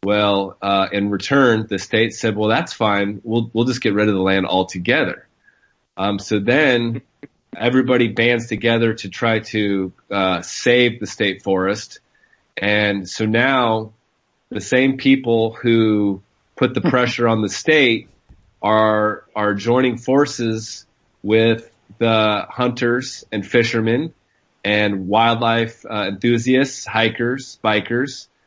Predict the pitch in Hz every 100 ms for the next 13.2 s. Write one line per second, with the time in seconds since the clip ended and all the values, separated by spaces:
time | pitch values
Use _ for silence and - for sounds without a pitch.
0 | _ 135 135 123 127 110 104 - 110 104
1 | 95 87 110 135 131 123 110 110 98 104
2 | 165 113 101 113 _ _ _ _ - 95
3 | 107 104 87 - 113 117 117 120 120 123
4 | 113 113 110 104 98 _ - 104 120 120
5 | 120 113 120 107 - 110 - 120 120 110
6 | 117 117 113 110 107 104 101 92 110 113
7 | 123 - _ _ - - _ - 101 101
8 | 101 - 110 - 135 151 117 117 113 113
9 | - - 107 101 98 95 _ _ _ _
10 | - 92 95 95 92 - 123 123 120 113
11 | 110 113 92 - 104 - 123 131 127 127
12 | - 131 123 117 117 120 120 117 120 101
13 | 98 98